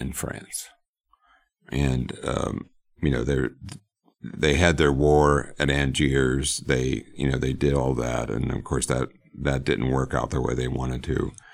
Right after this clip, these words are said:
And if you remember from, from the last couple of programs, remember that Pandulph comes in and he's mad at King John because King John will not install the Pope's choice for,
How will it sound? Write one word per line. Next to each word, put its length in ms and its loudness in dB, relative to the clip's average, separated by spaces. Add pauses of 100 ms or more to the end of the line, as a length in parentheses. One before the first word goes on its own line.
(880)
And 320 4
if 220 2
you 80 8
remember 500 6
from, 400 2
from 220 2
the 80 4
last 260 2
couple 220 0
of 80 -6
programs, 640 0
remember 580 0
that 240 -2
Pandulph 560 2
comes 220 -4
in 440 -2
and 160 -2
he's 200 0
mad 240 2
at 120 -4
King 240 0
John 340 0
because 680 -4 (680)
King 220 4
John 280 4
will 100 0
not 260 0
install 840 0 (200)
the 120 -4
Pope's 400 0
choice 540 0 (120)
for, 480 0